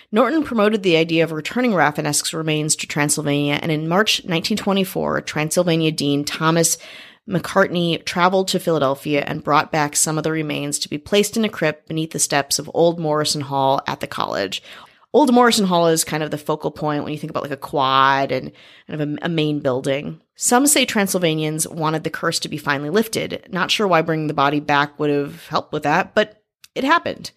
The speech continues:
For many years, having Rafinesque's remains was a real point of pride for the school. But then Rafinesque would be annoying people even in death.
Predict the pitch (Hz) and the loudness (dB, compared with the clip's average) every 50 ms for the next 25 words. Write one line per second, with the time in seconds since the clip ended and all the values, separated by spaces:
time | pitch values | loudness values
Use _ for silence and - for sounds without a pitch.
0 | _ _ _ _ _ _ _ _ - 226 262 277 285 285 269 247 240 247 240 - | _ _ _ _ _ _ _ _ 2 4 4 6 6 6 6 6 6 6 4 2
1 | 185 202 202 214 208 190 170 160 165 - 190 170 156 156 165 - - - - 180 | 2 0 2 2 2 4 4 2 2 2 -2 -2 -2 -2 -2 -4 -6 -4 -4 -2
2 | 175 180 180 185 180 185 175 165 151 156 156 170 175 165 165 160 - 165 147 147 | 0 2 2 2 2 0 -2 -2 -4 -6 -4 -2 0 0 0 0 -4 -4 -4 -4
3 | 139 - - 147 139 139 135 - - - - - - - - - 50 58 - 185 | -6 -6 -4 -2 0 0 -2 -4 -8 -6 -4 -6 -4 -6 -10 -12 -12 -12 -12 -14
4 | - _ _ _ _ _ _ _ _ _ _ - 240 240 302 - 302 294 294 269 | -18 _ _ _ _ _ _ _ _ _ _ -2 0 2 4 4 6 6 4 2
5 | - - - _ _ _ _ _ - - _ _ _ _ - 262 277 277 277 294 | 0 -2 -8 _ _ _ _ _ -20 -20 _ _ _ _ -2 0 2 2 4 4
6 | 294 285 254 - - 233 202 196 190 180 170 170 165 170 160 160 170 156 - 151 | 4 4 4 4 2 0 0 2 2 2 2 2 2 0 0 -2 -4 -4 -2 -2
7 | 147 - - 190 196 165 151 143 127 120 - 62 50 - 156 - - - - | -2 -2 -4 -6 -6 -4 -4 -2 -4 -4 -4 -6 -6 -6 -8 -12 -18 -20 -20